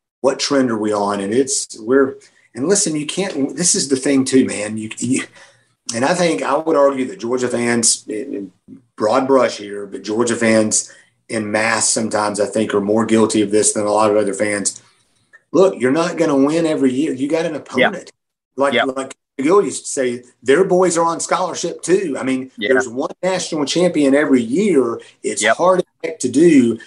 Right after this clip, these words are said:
Speaker 1: There's a lot of great programs out there that haven't done in a while. There's a lot of great coaches that Joe Paterno was well into his career before he did, Bobby Val and others. So you just gotta understand, man, it's, listen, we're not gonna win every game.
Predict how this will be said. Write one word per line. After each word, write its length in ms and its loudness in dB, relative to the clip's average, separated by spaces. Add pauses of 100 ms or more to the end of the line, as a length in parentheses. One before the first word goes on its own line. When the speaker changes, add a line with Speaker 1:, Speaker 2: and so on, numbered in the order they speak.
(120)
Speaker 1:
There's 120 -2
a 80 2
lot 280 2
of 80 2
great 220 2
programs 380 2
out 140 0
there 140 2
that 120 0
haven't 320 -6
done 240 2
in 100 0
a 40 2
while. 220 4
There's 140 -8
a 60 -4
lot 160 2
of 60 -6
great 220 -4
coaches 440 -2
that 180 0 (320)
Joe 200 4
Paterno 440 0
was 400 -2
well 520 4
into 180 0
his 120 0
career 300 -2
before 300 -2
he 80 0
did, 220 0
Bobby 280 2
Val 200 0
and 80 -4
others. 200 0
So 160 0 (440)
you 160 -2
just 260 0
gotta 180 2
understand, 540 -4
man, 240 -2
it's, 300 -2
listen, 480 0 (720)
we're 260 -2
not 220 2
gonna 240 4
win 180 4
every 220 2
game. 560 -2